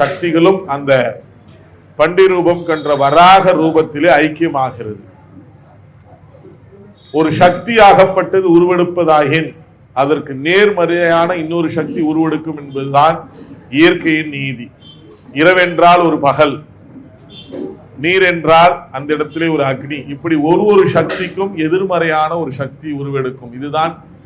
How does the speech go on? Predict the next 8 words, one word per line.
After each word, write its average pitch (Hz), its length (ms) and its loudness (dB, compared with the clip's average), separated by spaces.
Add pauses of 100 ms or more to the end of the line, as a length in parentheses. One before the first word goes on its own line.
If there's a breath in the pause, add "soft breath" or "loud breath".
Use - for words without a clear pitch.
(240)
இயற்கையின் 156 560 -2
நீதி. 123 240 -10 (1160)
எத்தனையோ 185 380 0 (120)
அவதாரங்கள் 175 600 4
தோன்றுவதை 160 520 -2
எல்லாம் 160 300 0
நீங்கள் 147 300 -10
கேள்விப்பட்டிருப்பீர்கள். 139 1000 -6